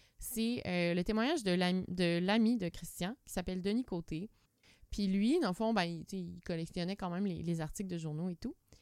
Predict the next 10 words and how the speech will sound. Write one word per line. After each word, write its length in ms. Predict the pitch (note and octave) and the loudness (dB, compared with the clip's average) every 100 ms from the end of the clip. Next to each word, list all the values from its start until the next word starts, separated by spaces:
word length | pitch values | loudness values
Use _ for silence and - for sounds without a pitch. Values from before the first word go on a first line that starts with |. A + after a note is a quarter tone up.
| _ | _
Et 60 | A3 | 0
il 120 | C4 | 0
dit 180 | G#3 D#4 | 0 -2
que 340 | - F#3+ A3 | 0 0 0
Christian 720 | - - A#3 - G#3 G#3+ C4 - | -2 -4 -4 -2 -2 0 -2 0
l'a 180 | G3 - | 0 2
appelé 400 | A3 - G3 G3+ | -2 -2 -2 0
le 100 | F3 | 0
vingt-deux 320 | F3+ G#3 A3 | 2 2 2
décembre, 460 | G3+ F#3 F#3+ F3 | 0 -2 -2 -4